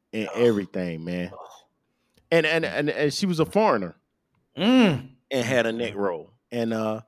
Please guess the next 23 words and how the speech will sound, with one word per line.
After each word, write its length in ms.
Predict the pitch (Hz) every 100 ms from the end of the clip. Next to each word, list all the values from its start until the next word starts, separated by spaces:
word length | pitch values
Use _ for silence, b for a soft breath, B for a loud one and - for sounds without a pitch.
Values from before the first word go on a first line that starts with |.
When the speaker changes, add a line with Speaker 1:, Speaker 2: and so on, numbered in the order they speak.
| b b b _
Speaker 1:
I 160 | - 104
was 60 | 120
Speaker 2:
Somebody 180 | 98 80
been 80 | 87
Speaker 1:
like 80 | 87
Speaker 2:
watching 300 | 87 82 82
The 100 | 80
Real 260 | 95 90
Housewives 680 | 85 95 90 90 87 82 82
or 60 |
some 240 | 80 101 87
hip 180 | 107 -
hop 200 | 82 -
show. 240 | - 78 - _ _ _ _
Speaker 1:
Something. 580 | - - 190 160 113 117
Uh, 100 | 120
that, 240 | 160 131
she 440 | - - - - 156
need 220 | 147 135
to 80 | 107
turn 340 | - 156 143
the 60 | 120
channel. 520 | - 165 247 190